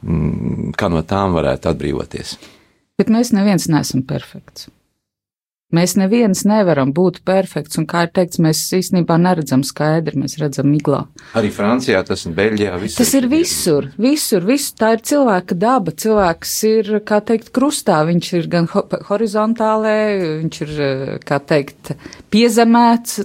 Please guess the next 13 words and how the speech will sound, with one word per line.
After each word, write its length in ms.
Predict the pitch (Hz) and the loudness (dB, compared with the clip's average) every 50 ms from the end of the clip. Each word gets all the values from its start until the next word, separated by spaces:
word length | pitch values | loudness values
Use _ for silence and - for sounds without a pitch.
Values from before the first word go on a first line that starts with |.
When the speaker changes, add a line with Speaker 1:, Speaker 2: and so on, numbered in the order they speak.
| - - | -2 0
Speaker 2:
tās 240 | 175 175 175 - | 0 0 0 0
ir 80 | 170 151 | -2 0
zemes 320 | 156 180 190 202 220 208 | 2 2 2 2 2 0
lietas, 400 | - 220 220 208 208 - - - | 0 0 0 0 0 -2 -2 -2
un 80 | 202 196 | -2 -2
cilvēks 480 | 196 - 226 226 202 202 202 - - 226 | -2 0 2 2 2 0 0 -2 -4 0
ir 80 | 240 | 0
vertikāli, 720 | 285 285 285 - 165 - - 151 139 135 131 131 - - - | 0 0 0 -4 -10 -10 -6 -4 -4 -2 -2 -4 -6 -8 -10
kur 220 | - - 165 156 | -8 -6 -6 -4
ir 240 | 160 170 175 175 160 160 - | -2 -2 -2 -2 -4 -8 -14
saruna 480 | - - - 202 202 196 185 185 190 | -6 -2 0 0 2 2 2 0 0
ar 80 | 196 202 | -2 -2
Dievu. 460 | - 311 320 269 202 170 139 151 156 | -4 -2 0 0 0 0 0 -2 -6